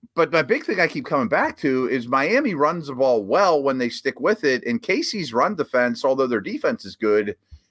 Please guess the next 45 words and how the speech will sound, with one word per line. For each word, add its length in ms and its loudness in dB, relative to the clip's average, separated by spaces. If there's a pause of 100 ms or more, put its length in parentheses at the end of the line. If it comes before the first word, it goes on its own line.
(120)
isn't 400 -2
great. 560 -2 (640)
But 120 2
I 80 2
just 140 -2
think 120 -2
Miami's 440 2
too 140 0
banged 320 0
up. 260 -2
I 80 0
mean, 420 2
it 200 -4
sounds 300 0
like 160 0
Waddle 340 2
might 240 0
play, 340 2
Mostert 520 0
should 220 -8
play, 500 0 (500)
but 120 0
they're 140 4
picking 360 0
up, 280 0
you 100 -4
know, 240 0 (180)
edge 280 2
guys 320 2
off 220 0
the 80 -20
street, 480 -6
you 100 -4
know, 80 -2
Justin 460 -4
Houston 680 -4
and 420 -6
anyone 480 2
that 120 0
can 200 -2
line 260 2
up 120 0
on 180 2
the 140 -2
edge. 500 0